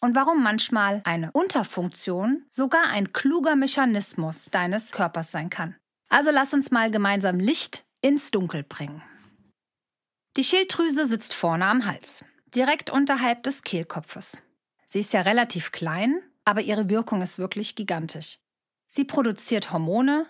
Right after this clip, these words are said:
die bestimmen, wie schnell oder wie langsam dein Stoffwechsel läuft. Das beeinflusst praktisch jede Zelle deines Körpers. Die wichtigsten Hormone sind T vier,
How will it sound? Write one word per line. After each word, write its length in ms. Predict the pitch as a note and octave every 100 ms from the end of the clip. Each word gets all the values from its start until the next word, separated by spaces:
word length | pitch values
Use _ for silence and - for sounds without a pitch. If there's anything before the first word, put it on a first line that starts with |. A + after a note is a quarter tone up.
| -
die 60 |
bestimmen, 580 | D4 - - G#3+ G#3+ G3+
wie 60 | F3+
schnell 360 | - A#3 D4
oder 240 | F4 E4+ D4+
wie 120 | C#4
langsam 580 | G3+ G#3+ A3 A3 A3+ A3+
dein 240 | F#3+ G3+
Stoffwechsel 720 | A3 - G3 F#3+ - E3+ - D#3+
läuft. 420 | D3+ C#3+ - - _ _ _
Das 180 | C4+ B3+
beeinflusst 680 | - A3 C4 - C4 -
praktisch 520 | - A3+ - G#3+ - -
jede 600 | - G3+ B3 D#4 E4+ D#4+
Zelle 560 | D#4 - A#3 G3 G#3+ G#3+
deines 420 | G#3 F3 F3+ G#3
Körpers. 520 | - D3+ - D#3+ - - _ _ _ _ _ -
Die 100 | B3
wichtigsten 640 | D#4+ F4+ - D#4 - B3+
Hormone 520 | A3 G3+ G3 G#3 A3 G#3
sind 420 | G3 F3+ - -
T 200 | - D#3+
vier, 340 | - C4+ D#4+